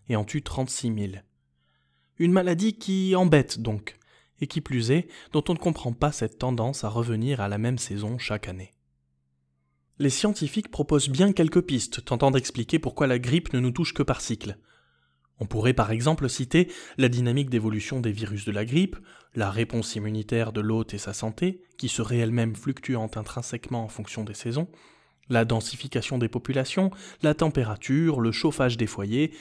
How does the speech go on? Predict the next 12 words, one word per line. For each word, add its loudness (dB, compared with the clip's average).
le 0
trafic 0
aérien, 2
le 4
transport -2
global 4
d'aérosols, 2
de 0
poussière, 0
la 0
circulation -2
atmosphérique, 0